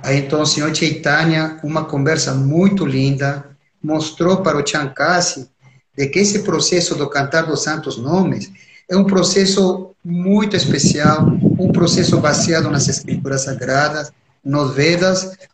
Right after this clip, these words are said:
como assim também o senhor Chaitanya falou do Alcorão. falando para o Chankasi que os muçulmanos seguem ao Corão. Aí, quando Chankasi viu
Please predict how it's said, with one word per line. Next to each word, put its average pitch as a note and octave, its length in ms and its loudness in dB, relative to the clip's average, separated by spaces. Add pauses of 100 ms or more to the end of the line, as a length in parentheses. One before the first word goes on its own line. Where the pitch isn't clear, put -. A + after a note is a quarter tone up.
como F#3 260 4
assim F3+ 380 2
também E3 540 0
o B2 80 -8
senhor D3 180 -8
Chaitanya D3 340 -4
falou D3+ 260 0
do D#3 120 0
Alcorão. G3 760 2 (600)
falando D3 320 4
para C#3+ 180 4
o - 60 0
Chankasi D#3 480 2
que - 80 2
os - 220 2
muçulmanos C#3+ 720 -4 (200)
seguem B2+ 320 -8
ao C3 120 -2
Corão. F#3+ 500 0 (340)
Aí, G#3 180 0
quando G#3+ 280 2
Chankasi G#3+ 600 0
viu D#3 560 0